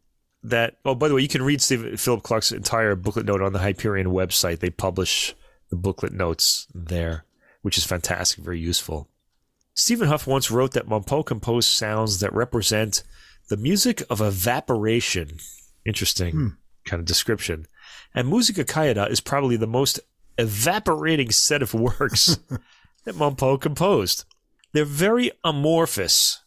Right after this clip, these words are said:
Speaker 1: Now, let me just interrupt here. I'm gonna have something to say about that,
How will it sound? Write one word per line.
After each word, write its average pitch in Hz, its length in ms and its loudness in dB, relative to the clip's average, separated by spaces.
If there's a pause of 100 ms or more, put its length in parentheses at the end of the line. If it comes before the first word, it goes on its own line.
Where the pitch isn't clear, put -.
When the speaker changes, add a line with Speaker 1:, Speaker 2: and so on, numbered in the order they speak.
(120)
Speaker 1:
Now, 127 320 0 (360)
let 139 120 0
me 147 80 0
just 135 160 2
interrupt 117 400 2
here. 101 200 0 (240)
I'm 151 120 -2
gonna 175 140 2
have 135 180 0
something 107 260 -2
to 101 80 0
say 101 260 2
about 87 300 -2
that, 80 300 -4